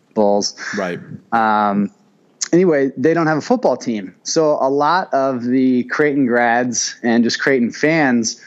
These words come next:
Speaker 1: will root for the basketball team and then jump on the Cornhusker bandwagon for football. And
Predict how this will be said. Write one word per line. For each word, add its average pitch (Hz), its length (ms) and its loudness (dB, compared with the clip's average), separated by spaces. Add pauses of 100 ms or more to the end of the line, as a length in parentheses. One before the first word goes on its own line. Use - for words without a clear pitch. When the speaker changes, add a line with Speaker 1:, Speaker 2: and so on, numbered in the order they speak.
(380)
Speaker 1:
will 135 180 4
root 151 440 2
for 131 220 2
the 117 80 0
basketball 131 420 0
team 117 320 0
and 117 180 4
then 131 220 4
jump 110 280 0
on 117 240 4
the 104 80 2
Cornhusker 113 840 0 (260)
bandwagon 113 800 0 (480)
for - 140 -2
football. 107 760 -2 (680)
And 123 600 2